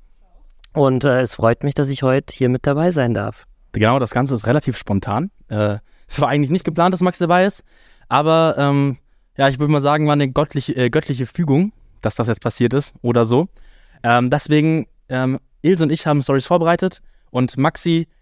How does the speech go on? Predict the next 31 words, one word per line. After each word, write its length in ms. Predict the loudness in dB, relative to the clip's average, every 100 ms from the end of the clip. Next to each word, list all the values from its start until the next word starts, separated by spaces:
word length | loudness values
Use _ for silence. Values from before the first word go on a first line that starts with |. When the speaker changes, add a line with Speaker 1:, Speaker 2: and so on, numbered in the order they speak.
| _
Speaker 2:
ist 220 | -10 -2
da, 100 | 0 2
um 220 | 0 0
U 80 | 0
und 120 | 2
A 140 | 0
zu 120 | 0
sagen. 360 | 0 2 2 -2 _ _ -18 -4
Speaker 1:
Uh. 1200 | 0 2 2 2 0 0 0 0 -2 -2 -4 -6 -10 -20 _
Ah. 880 | -4 -2 0 0 -2 -2 -4 -4 -10 -14 -20 _
Speaker 2:
Nee, 960 | -20 -20 -20 -20 -20 -20 -20 -2 0 2
Spaß, 300 | 4 2 2
also, 280 | 2 2 -2 0
ähm, 220 | 2 2
Speaker 1:
Also 160 | 2 0
das 160 | 0
war 100 | 0
die 100 | -2
Stellenbeschreibung. 1080 | 0 2 4 2 0 -2 -2 -2 -4 -6 -8 _ _
Speaker 2:
Genau. 240 | -4 -2 -2 -6 _ _ _
Nee, 120 | 0
also, 260 | 2 2 2
äh, 160 | 2 2
Maxi 360 | 0 -2 0
wird 260 | 2 2 -2
mit 180 | -2 0
uns 240 | 0 -2 -2
auf 200 | -4 -4
die 60 |
Storys 360 | -2 0 0 2
reacten. 480 | 0 0 0 -2